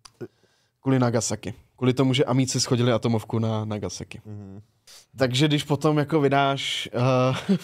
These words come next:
Speaker 1: <laughs> figurku, kde je v podstatě tady ten, tady ten vizuál, tak
Speaker 2: Je-
Speaker 1: nevěstí to nic dobrýho, už jenom z toho důvodu, že zrovna tady ta, tady ta brána je v mnoha ohledech vlastně docela slavná
Speaker 2: No, jasně, no.
Speaker 1: aktuálně.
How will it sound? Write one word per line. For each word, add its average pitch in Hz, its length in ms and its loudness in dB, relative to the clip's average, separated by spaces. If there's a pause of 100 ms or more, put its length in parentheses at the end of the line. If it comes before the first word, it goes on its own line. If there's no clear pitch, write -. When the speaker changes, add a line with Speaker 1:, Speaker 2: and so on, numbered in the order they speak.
(100)
Speaker 1:
<laughs> - 140 -20
figurku, 151 580 0
kde 131 240 2
je 131 140 4
v 127 60 -10
podstatě 123 420 -4
tady 123 220 0
ten, 127 420 0
tady 120 180 0
ten 135 180 0
vizuál, 123 880 0 (1200)
tak 147 260 2
Speaker 2:
Je- 165 80 -4 (300)
Speaker 1:
nevěstí 190 520 2
to 180 120 0
nic 175 200 2
dobrýho, 139 380 2
už 117 120 -2
jenom 135 140 2
z 131 60 -4
toho 139 180 2
důvodu, 135 280 2
že 135 120 0
zrovna 131 260 0
tady 127 300 0
ta, 135 440 -2 (480)
tady 120 200 -4
ta 135 180 0
brána 120 500 -2
je 120 480 0 (200)
v 117 120 -18
mnoha 139 180 2
ohledech 170 260 2
vlastně 156 220 0
docela 151 220 0
slavná 113 440 -6 (200)
Speaker 2:
No, 95 200 2
jasně, 87 260 -2
no. 73 80 -6 (140)
Speaker 1:
aktuálně. 90 440 -6